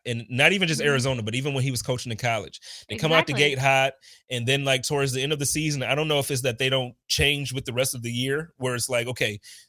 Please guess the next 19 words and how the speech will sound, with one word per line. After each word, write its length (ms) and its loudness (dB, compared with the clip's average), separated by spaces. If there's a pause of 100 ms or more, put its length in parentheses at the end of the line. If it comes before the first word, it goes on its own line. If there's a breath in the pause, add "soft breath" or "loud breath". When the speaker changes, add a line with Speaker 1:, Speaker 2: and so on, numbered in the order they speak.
Speaker 1:
this 160 2
is 100 0
what 120 4
we 80 0
did 160 4
well, 300 2
but 140 -6
now 160 -2
we 80 -4
gotta 160 -2
keep 200 -6
adding 300 0
to 60 -4
things," 480 0
or 20 0
Speaker 2:
Try 120 0
Speaker 1:
what. 200 2
Speaker 2:
something 160 -6
else. 380 -10